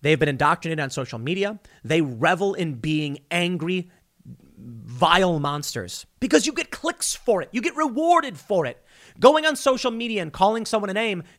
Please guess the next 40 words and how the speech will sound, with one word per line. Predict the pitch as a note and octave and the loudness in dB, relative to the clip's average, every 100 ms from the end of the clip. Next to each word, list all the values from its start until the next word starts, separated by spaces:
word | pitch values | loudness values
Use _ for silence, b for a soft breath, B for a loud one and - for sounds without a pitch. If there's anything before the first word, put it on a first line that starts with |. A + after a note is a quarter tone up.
| B2 | -2
gets | G#3+ A3+ - | -2 0 -4
you | G#3 | -4
retweets. | D#3+ A#3 - C3+ - - - _ _ _ _ _ _ _ | -2 -2 -4 -10 -8 -10 -12 _ _ _ _ _ _ _
So | D3 | -6
they | C#3 | -4
do | E3+ C#4 | 2 4
it. | - - - b b b b | 4 2 -18 b b b b
And | F3 | -4
then | F3+ | -2
in | |
the | D#3+ | 0
real | F#3 C4+ | 2 4
life, | A3 F3 F3 - C#3 | 4 -2 -4 -16 -20
they | A#2+ E3 A3 | -8 -2 -2
do | D#3 A3 | -2 0
it | A3+ F3 | 0 0
more. | D#3 F#3+ G3 C3+ A#2 | 0 4 4 2 -2
It | A3+ B3 - | -6 -6 -2
is | A3 E3+ A#2+ - | 0 0 -4 -10
social | - G#3 A3 - A3 | 0 2 2 0 -2
media | G3 G3 F#3 F#3 - B - | -2 -6 -4 -4 -6 B 0
algorithmic | F3+ A3 G3+ G#3 G3 D#3 F#3+ - | 4 4 4 2 0 -2 -6 -4
psychosis. | - E3+ - - G3+ - A2+ - - - - _ _ _ _ _ - - _ _ _ _ _ _ | -2 -2 -2 0 0 0 -6 -6 -6 -8 -14 _ _ _ _ _ -20 -20 _ _ _ _ _ _
That's | D3 D#3+ | -8 -2
why | D3+ | -2
it's | D3+ | 0
all | D3 | -2
happening | C3+ C3+ D3 | -2 -6 -6
now. | D3 G2 _ _ _ _ - - - _ - - b b b b b b | -6 -8 _ _ _ _ -20 -20 -20 _ -20 -20 b b b b b b
And | D#3+ | 2
that's | A3+ | 2
why | A3+ G3+ | 4 4
I | F3 | 4
think | F#3+ F3 - _ _ | 0 -2 -2 _ _
Peter | D#3 D3 | -4 -2
Boghossian | D3 D3+ C3+ | -2 -2 -2
finally | C3+ C3 | -4 -4
couldn't | C3+ C3 | -6 -8
take | A#2 G2+ | -8 -8
it. | B2+ - | -8 -10